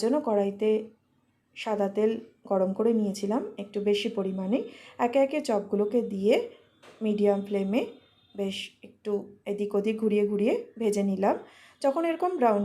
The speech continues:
কালার ধরবে চপগুলোকে তেল থেকে তুলে ওপরে একটু বিট নুন ছড়িয়ে দিচ্ছি। এরপর গরম গরম চায়ের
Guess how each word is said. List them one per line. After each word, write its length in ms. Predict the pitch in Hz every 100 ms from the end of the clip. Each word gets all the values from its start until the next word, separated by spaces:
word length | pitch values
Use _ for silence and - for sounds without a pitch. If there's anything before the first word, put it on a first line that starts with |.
| 202
কালার 240 | 208 226 247
ধরবে 220 | 262 294 392
চপগুলোকে 540 | 220 214 196 190 233 254 262 - _ _ _ _ 208
তেল 120 | 185 196
থেকে 160 | 196 240 240
তুলে 280 | 208 196 311 - - _ _ _ _ _ _ _ _ -
ওপরে 300 | 240 302 339 - 330
একটু 220 | - - 370
বিট 140 | 233 214
নুন 120 | 214 226
ছড়িয়ে 280 | 220 196 208 202
দিচ্ছি। 300 | 185 - 302 480 - _ _ _ _ _ _ _ _ _ _ _ _ _
এরপর 280 | 202 202 214 403 - _ 202
গরম 240 | 196 196 208
গরম 220 | 190 202 - - -
চায়ের 340 | 208 185 190